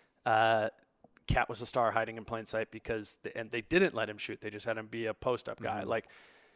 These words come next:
Speaker 1: what is Tyrese Maxey's skill that they're hiding there? I don't know
Speaker 2: There's
Speaker 1: the
Speaker 2: no-,
Speaker 1: answer to
Speaker 2: no.
Speaker 1: that.
Speaker 2: There's
Speaker 1: So that's, that's the, you know, that's the case against the,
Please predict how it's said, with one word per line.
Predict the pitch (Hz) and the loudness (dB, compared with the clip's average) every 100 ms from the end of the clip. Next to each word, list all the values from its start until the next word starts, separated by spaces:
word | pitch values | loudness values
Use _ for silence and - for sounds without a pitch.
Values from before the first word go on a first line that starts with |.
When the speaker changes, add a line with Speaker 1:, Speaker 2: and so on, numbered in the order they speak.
| _ _ _ _ _ _ _ | _ _ _ _ _ _ _
Speaker 1:
what | 113 127 160 | 4 6 6
is | 185 - | 4 2
Tyrese | 139 147 147 139 | 4 6 4 0
Maxey's | 131 143 - 151 | 2 2 0 -2
skill | - 165 165 | 0 0 0
that | 151 | 0
they're | 123 | 4
hiding | 139 147 | 4 4
there? | 156 165 160 | 0 0 0
I | 127 | 0
don't | 113 135 120 | 2 0 2
know | |
Speaker 2:
There's | 113 113 | 2 2
Speaker 1:
the | |
Speaker 2:
no-, | 113 | 0
Speaker 1:
answer | 107 113 | -2 -4
to | 107 | -4
Speaker 2:
no. | 78 | -4
Speaker 1:
that. | - - - - | -6 -10 -14 -2
Speaker 2:
There's | 120 | 2
Speaker 1:
So | 151 127 | 4 8
that's, | 131 139 139 - | 10 10 8 4
that's | - 131 143 - | 4 2 2 2
the, | 135 - | 0 -4
you | 135 | -4
know, | 120 | -2
that's | 120 - | -2 -2
the | 127 | 0
case | - 151 135 | 6 6 6
against | 135 123 113 - | 2 0 -2 -2
the, | 113 107 | -2 -4